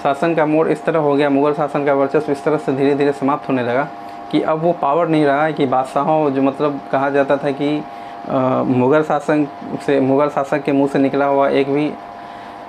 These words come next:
आदेश वो ईश्वरीय आदेश होता था, but अब वो बात रही नहीं थी। अब ये सब गुटों में बँट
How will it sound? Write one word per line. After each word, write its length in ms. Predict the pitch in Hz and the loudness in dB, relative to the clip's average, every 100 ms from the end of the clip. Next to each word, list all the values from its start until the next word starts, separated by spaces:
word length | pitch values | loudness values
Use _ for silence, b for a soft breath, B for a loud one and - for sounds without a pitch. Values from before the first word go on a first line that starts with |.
| - | -4
आदेश 360 | 139 135 143 151 | -2 2 0 2
वो 120 | 151 | 2
ईश्वरीय 380 | 143 147 151 160 | 2 2 4 4
आदेश 440 | 139 127 147 147 | 2 2 0 0
होता 180 | 127 110 | -2 -4
था, 240 | - 117 135 | -6 -6 -4
but 260 | 131 160 | -2 0
अब 100 | 156 | 0
वो 180 | 156 170 | 2 2
बात 280 | 147 156 147 | 2 0 0
रही 200 | 139 143 | 2 2
नहीं 180 | 123 113 | 2 -2
थी। 200 | - - - - - - | -8 -10 -12 -14 -8 -2
अब 220 | 151 165 | 0 0
ये 180 | 156 170 | 0 0
सब 220 | 170 156 | 0 0
गुटों 220 | 143 156 | 2 2
में 160 | 165 147 | 2 2
बँट 160 | 147 | -2